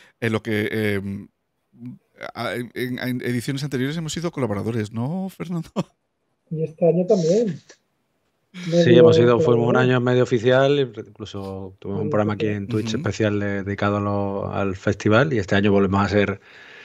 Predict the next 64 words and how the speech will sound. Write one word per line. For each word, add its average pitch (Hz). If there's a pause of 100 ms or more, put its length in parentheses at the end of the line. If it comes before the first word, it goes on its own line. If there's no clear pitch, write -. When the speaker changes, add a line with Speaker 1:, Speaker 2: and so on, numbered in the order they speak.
(260)
Speaker 3:
medio 110
colaborador, 107
así 117
que -
bueno, 101
eh, 92
tiene, 104
tiene 110
cositas 104
interesantes 107
y 110
eso, 98
como 95
digo, 107
Miguel 107
Reyán, 104
que 120
es -
el, 95 (180)
es 101
el 104
premio 110
Skyliner 110
que, - (220)
ah, 101 (580)
de 110
este 104
año, 110 (340)
así -
que -
Speaker 1:
Es 98
que 95
Speaker 3:
bueno, 110
Speaker 1:
me -
da, 123 (100)
Speaker 3:
a 107
Speaker 1:
me 107
da 107
Speaker 3:
ver. 117
Speaker 1:
vergüenza 120
decir 104
que -
somos 110
medio 101
colaboradores 101
y 104
haber 98
puesto -
mal 95
la 98
fecha. - (260)
O -
sea, 127
Speaker 3:
Mucha, 107
mucha 104
vergüenza, 104
Speaker 1:
de 95
verdad, 104
Speaker 3:
vergüenza. 92
Speaker 1:
de 101
Speaker 3:
Como 104
Speaker 1:
verdad, 107
Speaker 3:
nos 139
vea, 123